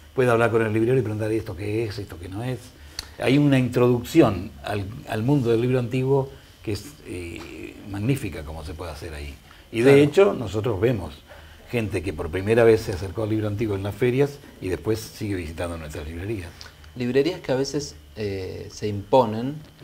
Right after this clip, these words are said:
Speaker 2: de alguna manera, para el que no está acostumbrado, eh, se imponen, se, ellas ti-, tienen una, un aspecto,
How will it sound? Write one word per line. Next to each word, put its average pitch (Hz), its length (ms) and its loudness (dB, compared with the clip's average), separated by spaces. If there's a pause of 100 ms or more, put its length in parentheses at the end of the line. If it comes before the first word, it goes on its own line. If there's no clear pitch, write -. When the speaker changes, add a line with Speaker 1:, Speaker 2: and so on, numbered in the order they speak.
(280)
Speaker 2:
de 104 180 -2
alguna 113 300 -2
manera, 120 420 0
para 98 140 -4
el 90 60 -10
que 101 80 -10
no 113 100 -2
está 127 140 -4
acostumbrado, 117 720 -4 (480)
eh, 92 600 -6 (160)
se - 180 -12
imponen, 131 600 0
se, - 180 -12
ellas 113 260 -8 (140)
ti-, 117 100 -8
tienen 120 280 -6
una, 113 220 -8
un 120 140 -8
aspecto, 135 800 -4